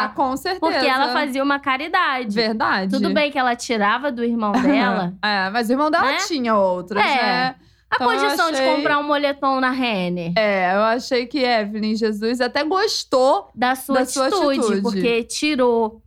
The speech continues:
Speaker 2: de uma pessoa que tinha muito
Speaker 1: Aham.
Speaker 2: pra dar pra quem tinha nada.
Speaker 1: Agora, uma coisa que eu vou falar aqui. Eu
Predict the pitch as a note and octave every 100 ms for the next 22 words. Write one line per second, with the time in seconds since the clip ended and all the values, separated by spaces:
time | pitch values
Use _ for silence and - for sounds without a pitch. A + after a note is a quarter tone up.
0 | _ _ _ _ A3+ B3+ B3+ C4 C4+ C4
1 | C4 B3+ B3 C4+ C#4 C#4+ D4+ G4 C5+ E5
2 | E5+ - _ A3 B3+ A#3+ C4 G3+ F#3 A3
3 | - - _ D#4 D#4+ C#4 D4 E4 G4 A#4
4 | A#4 - C#4+ A3+ G3+ G3 B3+ E4 A#3 F3
5 | A3 G#3+ G#3 G#3+ G#3+ G#3+ G#3 A#3+ C4 B3+
6 | C4+ D4 D4+ G4 B3+ E3+ - _ - A3+
7 | G#3+ A3 D4 F#4